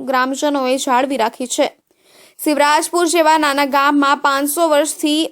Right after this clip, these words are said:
ઓખા મંડળ બારાડી પંથકમાં બસો થી ત્રણસો મલકુસ્તી બાજુ તેમજ પંદર થી વીસ હજાર જેટલી મલકુસ્તી પ્રેમી જનતા અહીંયા મેળામાં આવી રહી છે. અહીંના મેળામાં મલકુસ્તી બાજો આ મેળામાં ભાગ લે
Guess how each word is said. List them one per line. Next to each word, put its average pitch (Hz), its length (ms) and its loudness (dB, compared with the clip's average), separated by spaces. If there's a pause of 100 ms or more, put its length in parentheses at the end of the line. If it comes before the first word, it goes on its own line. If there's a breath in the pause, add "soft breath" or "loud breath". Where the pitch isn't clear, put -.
ઓખા 285 440 4
મંડળ 277 560 0
બારાડી 262 500 2
પંથકમાં 277 720 -2 (440 soft breath)
બસો 294 420 0
થી 392 180 2
ત્રણસો 320 440 2
મલકુસ્તી 320 760 0
બાજુ 269 480 0
તેમજ 277 420 0 (220)
પંદર 285 360 0
થી 311 240 0
વીસ 285 160 -4 (140)
હજાર 294 440 2
જેટલી 294 380 -4
મલકુસ્તી 294 720 -4
પ્રેમી 277 400 0
જનતા 262 460 -2 (480 soft breath)
અહીંયા 339 380 2
મેળામાં 311 440 2
આવી 311 260 2
રહી 240 180 2
છે. 285 200 0 (560 soft breath)
અહીંના 311 300 2
મેળામાં 302 520 2
મલકુસ્તી 320 540 2
બાજો 269 420 2 (140)
આ 294 140 2
મેળામાં 285 520 2
ભાગ 277 360 2
લે 254 160 2